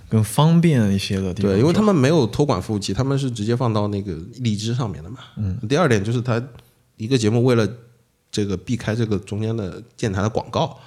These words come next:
Speaker 2: 他们会把一期节目切成四段，然后上，上传。当然每个都很小，但是我，我更喜欢一个，就是更好的一个完整的收听体验吧。就我觉得这两点他们去，可以去，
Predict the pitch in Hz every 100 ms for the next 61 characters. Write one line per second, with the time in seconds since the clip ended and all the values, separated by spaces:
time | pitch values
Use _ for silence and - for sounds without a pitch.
0 | - _ - 160 151 147 151 139 117 -
1 | - 120 - 120 117 117 131 117 110 -
2 | 101 78 80 95 90 92 85 - 95 113
3 | - _ _ _ _ _ _ _ _ 117
4 | 135 147 87 98 143 151 120 139 - 78
5 | 98 156 135 87 82 92 98 165 107 95
6 | 101 113 120 87 - _ _ - 101 104
7 | 104 127 _ - 180 131 - 80 104 107
8 | 95 147 87 85 101 101 98 - 85 -
9 | - _ _ _ _ _ _ _ _ -
10 | 90 92 98 98 98 90 92 78 90 82
11 | - - - 78 -